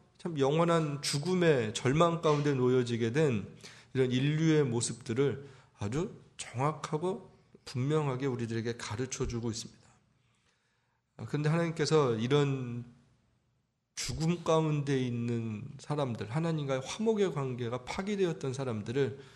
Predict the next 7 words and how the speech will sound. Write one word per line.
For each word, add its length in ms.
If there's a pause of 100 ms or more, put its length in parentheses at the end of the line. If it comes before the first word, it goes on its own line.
(400)
그냥 300
내어버려 640
두지 260
않으시고 500
다시 580 (180)
화목하길 760
원하세요. 500